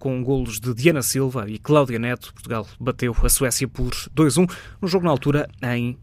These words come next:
Albufeira. À espera então de repetir este triunfo, Portugal defronta a Suécia a partir das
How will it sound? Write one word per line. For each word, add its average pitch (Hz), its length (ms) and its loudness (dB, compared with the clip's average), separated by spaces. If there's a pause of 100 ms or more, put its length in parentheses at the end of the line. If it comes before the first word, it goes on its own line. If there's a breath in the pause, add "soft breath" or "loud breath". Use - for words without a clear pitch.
(140)
Albufeira. 117 520 0 (240 loud breath)
À - 60 -6
espera 139 240 0
então 135 160 0
de 127 80 0
repetir 131 400 0
este 135 320 0
triunfo, 190 320 2
Portugal 170 320 2
defronta 180 380 2
a 160 40 2
Suécia 160 520 2
a - 20 -12
partir 143 340 -2
das 135 320 -4